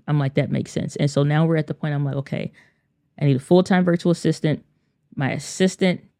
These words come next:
needs, like, a second, a junior assistant or what have you." And then I'm like, "I need an editor." And I was like, "We really do need a second full-time editor now."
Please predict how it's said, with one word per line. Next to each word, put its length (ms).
needs, 400
like, 300
a 40
second, 720
a 40
junior 360
assistant 500
or 140
what 160
have 240
you." 160
And 100
then 160
I'm 140
like, 160
"I 40
need 180
an 120
editor." 500
And 100
I 60
was 120
like, 120
"We 100
really 240
do 160
need 280
a 100
second 360
full-time 440
editor 260
now." 300